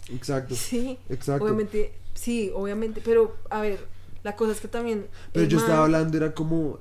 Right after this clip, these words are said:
Speaker 1: del público que ve la película, no de la película en general.
Speaker 2: Ah,
Speaker 1: O sea, yo estaba
Speaker 2: ok,
Speaker 1: hablando de
Speaker 2: yo
Speaker 1: que
Speaker 2: estaba hablando era
Speaker 1: lo que
Speaker 2: dentro de la
Speaker 1: no, yo,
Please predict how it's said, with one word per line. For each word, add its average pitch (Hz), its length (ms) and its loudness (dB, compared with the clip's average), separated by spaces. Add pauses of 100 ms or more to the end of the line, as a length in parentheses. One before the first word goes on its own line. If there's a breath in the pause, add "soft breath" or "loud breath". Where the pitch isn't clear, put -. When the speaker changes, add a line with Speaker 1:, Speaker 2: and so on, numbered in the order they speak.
Speaker 1:
del 135 300 2
público 143 720 -2
que 151 100 -4
ve 139 120 4
la 117 120 -2
película, 143 300 -2
no 123 160 0
de 120 60 0
la 123 120 0
película 139 300 -2
en 117 40 -6
general. 127 380 0 (180 loud breath)
Speaker 2:
Ah, 202 340 -4
Speaker 1:
O - 40 0
sea, 131 100 2
yo 143 60 4
estaba 147 220 2
Speaker 2:
ok, 143 40 6
Speaker 1:
hablando 143 220 4
de 143 80 4
Speaker 2:
yo - 60 -4
Speaker 1:
que 151 80 2
Speaker 2:
estaba 151 180 2
hablando 220 260 0
era 226 120 4
Speaker 1:
lo 160 60 6
que 156 60 6
Speaker 2:
dentro 165 260 6
de - 60 6
la 127 100 0
Speaker 1:
no, 127 140 2
yo, 127 80 2